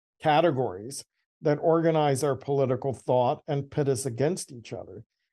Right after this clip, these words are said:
And I think it's up to citizens to resist that and try to come back to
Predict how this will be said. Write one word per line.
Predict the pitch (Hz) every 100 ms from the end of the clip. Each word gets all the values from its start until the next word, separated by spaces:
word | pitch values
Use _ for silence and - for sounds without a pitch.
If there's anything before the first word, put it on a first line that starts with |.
| _ -
And | 147
I | 160
think | 151 185
it's | 175 175
up | 180 180
to | 175
citizens | - 170 208 - 165 160
to | - 165
resist | 151 143 165 247 -
that | 131 127 -
and | 127 143 131 - _ _ _
try | - 156
to | 175
come | - 170 180 151
back | 135 151 170
to | - 147 139